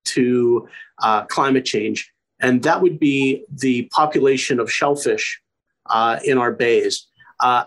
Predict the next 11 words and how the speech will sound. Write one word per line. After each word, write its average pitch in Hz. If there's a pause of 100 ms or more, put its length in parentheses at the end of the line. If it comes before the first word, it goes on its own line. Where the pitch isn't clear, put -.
I'm 160
fascinated 143
by 131
this 117
because 123 (260)
the, 139
the 135
impact 170
started 156
years 143
ago 120